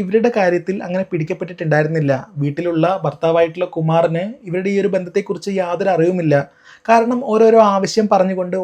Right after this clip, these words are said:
ഓട്ടോ വിളിക്കുന്നു, ടൗണിലേക്ക് പോകുന്നു, വൈകുന്നേരം ആകുമ്പോൾ തിരികെ വരുന്നു. ഇത് മാത്രമേ കുമാറിന് അറിയുള്ളൂ. അങ്ങനെ ദിവസങ്ങളും ആഴ്ചകളും മാസങ്ങളും കഴിഞ്ഞ് ഇവരുടെ ഈ ഒരു ബന്ധം മുന്നോട്ട് പോവുകയാണ്. ഒരു ദിവസം റഫീഖിന് ഒരു മടുപ്പ് തോന്നുകയാണ്. ഇങ്ങനെ എപ്പോഴും വെളിയിൽ റൂം എടുത്തിട്ട് ഇവർ രണ്ടുപേരും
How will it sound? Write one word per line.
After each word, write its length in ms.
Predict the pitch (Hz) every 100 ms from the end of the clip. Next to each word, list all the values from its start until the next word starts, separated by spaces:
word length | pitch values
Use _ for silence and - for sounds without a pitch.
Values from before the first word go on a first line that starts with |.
| 165
ഓട്ടോ 200 | 160 180
വിളിക്കുന്നു, 400 | 175 160 160 170 233 -
ടൗണിലേക്ക് 480 | 160 156 165 175 202 175
പോകുന്നു, 280 | 156 165 233 - - 262
വൈകുന്നേരം 400 | 254 247 262 262
ആകുമ്പോൾ 240 | 233 220 220 220
തിരികെ 200 | 190 196
വരുന്നു. 260 | 175 156 135 196
ഇത് 80 | 240 233
മാത്രമേ 340 | 202 208 214 214
കുമാറിന് 460 | 180 170 175 180 180
അറിയുള്ളൂ. 380 | 143 160 143 131 135 139
അങ്ങനെ 260 | 143 143 180 160
ദിവസങ്ങളും 520 | 143 - 160 165 190 190 143
ആഴ്ചകളും 480 | 147 143 160 170 180 151
മാസങ്ങളും 480 | 143 143 170 180 185
കഴിഞ്ഞ് 300 | 165 156 160 214 226
ഇവരുടെ 260 | 156 165 165
ഈ 20 | 165
ഒരു 100 | 165
ബന്ധം 280 | 160 151 170 165
മുന്നോട്ട് 300 | 147 151 170
പോവുകയാണ്. 400 | 151 147 143 135 135 _ - - - 233
ഒരു 100 | 285
ദിവസം 300 | 269 233 240 233
റഫീഖിന് 520 | 190 170 226 226 202 202 220
ഒരു 100 | 208 214
മടുപ്പ് 260 | 185 165 196
തോന്നുകയാണ്. 360 | 175 165 151 139 -
ഇങ്ങനെ 180 | 165 170 160
എപ്പോഴും 380 | - 185 185 185
വെളിയിൽ 220 | 170 180 175
റൂം 180 | 165 170
എടുത്തിട്ട് 360 | 165 160 156 175 247 - - - -
ഇവർ 100 | 220 233
രണ്ടുപേരും 400 | 214 220 226